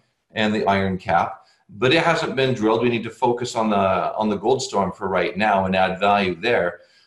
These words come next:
But, uh, Calkin's actually thinking, you know, this has potential for numerous deposits on it.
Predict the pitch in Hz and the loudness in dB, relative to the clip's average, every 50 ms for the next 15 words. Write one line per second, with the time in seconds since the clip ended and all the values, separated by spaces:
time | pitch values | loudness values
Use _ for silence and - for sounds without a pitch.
0 | _ _ - 90 - 101 95 85 - - - - - 110 101 95 92 90 92 - | _ _ -18 -6 -2 -2 -2 -2 -4 -8 -10 -6 -2 0 0 2 2 0 -2 0
1 | - 143 151 156 160 165 160 123 131 127 127 127 - 127 113 - - 131 123 120 | 0 2 2 2 0 -2 -2 0 0 0 2 0 -2 -6 -6 -6 -4 -4 -4 -4
2 | 120 120 110 107 110 107 113 123 127 - 147 143 - - 131 - 139 139 135 135 | -2 -2 0 0 0 0 0 -2 -4 -4 -6 -8 -8 -10 -8 -4 -4 -4 -4 -4
3 | 135 131 123 - - 123 120 117 117 117 113 - - - _ _ _ _ 95 107 | -4 -6 -6 -6 -6 -2 0 2 2 2 2 -2 -8 -16 _ _ _ _ -4 -2
4 | 123 147 160 151 120 98 90 - - - 104 87 - - 104 98 92 80 82 80 | -2 0 0 0 0 0 0 -2 -4 -6 -8 -8 -4 -2 0 0 0 0 -2 -6
5 | - - - - - - - 104 101 98 95 82 80 - - | -6 -8 -10 -12 -12 -10 -4 -2 0 0 0 -2 -4 -6 -8